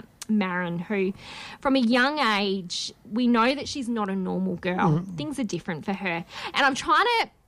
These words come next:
Speaker 1: dance around this a little bit without giving too much away. It's a little bit like The Menu in that I don't want to give too much away, but you do see the trailer to this film, and it is pretty obvious when you see the trailer the direction that the film takes. So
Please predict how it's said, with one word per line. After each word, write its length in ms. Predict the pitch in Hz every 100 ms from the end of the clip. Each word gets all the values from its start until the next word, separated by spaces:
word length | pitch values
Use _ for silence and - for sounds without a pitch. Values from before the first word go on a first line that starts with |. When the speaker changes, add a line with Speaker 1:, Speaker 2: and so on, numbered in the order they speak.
| _ _ - 226
Speaker 1:
dance 400 | 269 247 233 226
around 260 | 226 208 208
this 180 | 226
a 40 | 233
little 180 | 202 196
bit 160 | 196
without 320 | 208 214 196
giving 240 | - 202 196
too 220 | - 202
much 240 | 196 -
away. 500 | 226 202 180 185 190 208
It's 160 | 226 254
a 40 |
little 200 | 254 277
bit 120 | 311
like 200 | 277 285
The 80 | 277
Menu 500 | 233 202 208 196 185
in 100 | 196
that 120 | 202
I 60 | -
don't 180 | 202 196
want 120 | 190
to 40 | 196
give 220 | 202 190
too 180 | - 202
much 200 | 185 -
away, 180 | 208
but 140 | 196 214
you 100 | 226
do 300 | 202 247 320
see 220 | - 359
the 100 | 320
trailer 400 | - 233 208 220
to 140 | - 214
this 200 | 208 -
film, 320 | 208 185 185 - - -
and 140 | -
it 100 | 277
is 200 | 277 311
pretty 480 | - - 330 330 349
obvious 420 | 294 214 233 220
when 140 | - 220
you 80 | 202
see 240 | - 202
the 100 | 196
trailer 540 | - 220 185 185 170 - - -
the 260 | 123 196 226
direction 500 | 214 190 156 - 208
that 140 | 185
the 60 | 190
film 300 | - 180 170
takes. 420 | - - - -
So 240 | 220 208